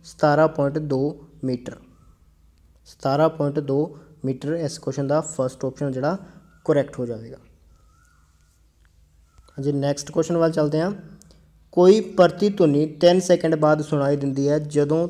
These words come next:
ਧੁਨੀ ਦੀ ਚਾਲ ਤਿੰਨ ਸੌ ਬਿਆਲੀ meter per second ਹੋਵੇ,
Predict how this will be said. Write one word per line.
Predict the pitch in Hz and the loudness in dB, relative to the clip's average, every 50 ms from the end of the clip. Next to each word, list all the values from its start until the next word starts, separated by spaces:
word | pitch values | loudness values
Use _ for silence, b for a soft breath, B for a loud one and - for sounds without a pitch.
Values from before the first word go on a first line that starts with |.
| 165 | -2
ਧੁਨੀ | - 147 143 139 147 160 | -2 -2 0 2 0 0
ਦੀ | 160 165 156 | 0 0 -2
ਚਾਲ | 151 - 143 135 135 147 160 165 B B B B B B B B - - | 0 0 0 2 2 0 -2 -4 B B B B B B B B -4 0
ਤਿੰਨ | 151 151 156 | 0 0 0
ਸੌ | 151 156 - 180 175 | -2 0 0 0 0
ਬਿਆਲੀ | 170 151 151 151 147 151 165 175 175 | 2 2 2 4 4 4 2 2 2
meter | 165 156 147 165 170 160 | 2 2 0 2 2 0
per | 160 160 147 | 2 2 -2
second | 139 - 151 143 - 147 143 135 - | -2 0 -4 -4 -2 -2 -4 -4 -4
ਹੋਵੇ, | 131 123 127 127 127 147 | -6 -4 -4 -6 -6 -8